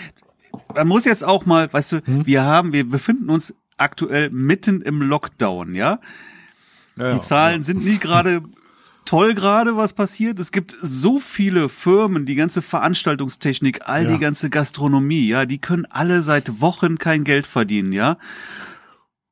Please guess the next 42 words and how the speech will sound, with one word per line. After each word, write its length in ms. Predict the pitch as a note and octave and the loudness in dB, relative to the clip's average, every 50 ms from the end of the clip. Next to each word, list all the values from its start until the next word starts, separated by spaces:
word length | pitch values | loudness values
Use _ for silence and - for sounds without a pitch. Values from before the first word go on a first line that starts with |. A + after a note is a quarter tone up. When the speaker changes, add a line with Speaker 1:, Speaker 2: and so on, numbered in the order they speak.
| _ _ _ _ _ _ _ _ | _ _ _ _ _ _ _ _
Speaker 1:
Auf 160 | - C#3 - | -12 -10 -6
der 180 | - D3 D3 - | -4 -4 -2 0
anderen 280 | D#3+ F3 F#3 F3 F3 D#3 | 2 2 4 4 4 4
Seite 420 | D3 C#3 C3+ C#3 C#3+ F3 E3+ E3 - _ _ _ _ | 2 2 2 2 2 0 -2 -2 -4 _ _ _ _
ist 160 | - D3 - | -8 -8 -2
hier 140 | - F3 D#3+ | 0 2 2
nebenan 500 | D3+ D3+ D#3 D#3+ D#3+ E3 - - D3 D3+ | 4 4 4 4 2 0 0 -2 -2 -2
echt 260 | - - D#3+ D#3+ - | -4 -4 -6 -6 -4
so 80 | - E3 | -4 -4
ein 100 | D3+ C#3 | -2 -2
Karnevalsverein, 1120 | - - D#3+ G3+ F#3+ D3+ G#2+ A2+ A2 G#2+ G2+ - - - A2 G#2 F#2+ G2+ A2 C#3 F#3+ G#3+ - - - - - - _ _ _ _ _ | -2 -2 0 0 2 2 2 2 0 0 -2 -4 -4 -2 -2 0 0 0 0 0 0 -2 -4 -12 -20 -20 -20 -20 _ _ _ _ _
ja, 200 | - B2+ C#3 F3+ F#3+ - - - - F3+ - | 0 0 0 0 0 -6 -14 -18 -18 -12 -6
die 140 | C3+ C#3+ D#3+ | -4 -4 -2
sich 180 | D#3+ F3+ E3 | -2 -4 -2
hier 180 | - - G3+ G3+ | 0 2 4 4
munter 560 | F3+ F3+ F#3+ A3+ C4 C#4 C4 A#3+ A#3 A3 - | 6 6 4 4 4 4 2 0 0 0 -2
auch 180 | - G3 G3 - | -2 -4 -4 0
im 200 | - F#3+ G#3+ G#3 | 2 2 4 4
Lockdown 560 | F#3+ F#3 G3 - - - F3 E3+ F3 E3+ E3+ | 4 2 0 0 -2 0 0 0 2 0 0
mit, 280 | E3 E3+ E3 - - - | -2 -4 -4 -8 -6 -4
mit 180 | D#3+ E3 - | -4 -4 -4
vierzig, 460 | - - - F3+ G3 F#3+ - G#3+ F#3+ | -6 0 2 2 2 2 0 -4 -4
fünfzig 440 | - - F#3 F3 - - F#3+ E3+ - | -4 -4 -4 -4 -6 -8 -10 -8 -6
Leuten 280 | D#3+ D3 D#3 D3 - D3+ | -4 -4 -4 -4 -6 -10
treffen. 340 | - - E3+ - - C#3+ C3 | -10 -10 -8 -4 -2 0 4
Wir 60 | F3 | 4
haben 100 | G#3 A3 | 4 4
das 120 | G3+ D#3+ - | 4 2 0
übrigens 260 | C3+ B2 - - - | -2 -4 -4 -6 -4
zweimal 360 | - D#3 E3+ G3+ G#3 E3+ A2+ | 0 0 2 2 2 2 0
hier 100 | F#2+ F#2+ | 0 -2
im 120 | F2+ F2 | -6 -6
Haus. 120 | F2 G2 - | -8 -4 -4
Das 120 | F3 E3+ | -4 -4
ist 120 | G3 G#3 G3+ | -2 0 0
ein 100 | G3 E3+ | 4 4
Bürogebäude. 580 | G3+ F3+ E3+ F#3+ F3+ D3 C3+ A2 A2+ G#2+ G#2 | 4 4 4 4 4 2 0 0 -2 -2 -2
Hier 100 | G#2+ A2+ | -4 -4
sind 160 | A2+ E3+ F3 | -4 -4 -2
so 100 | - F#3+ | 0 0
in 80 | E3+ D3+ | -2 -2
etwa 460 | - - - - - F#3+ F3+ F3 E3+ | -2 -6 -8 -6 -4 -2 -2 -2 -2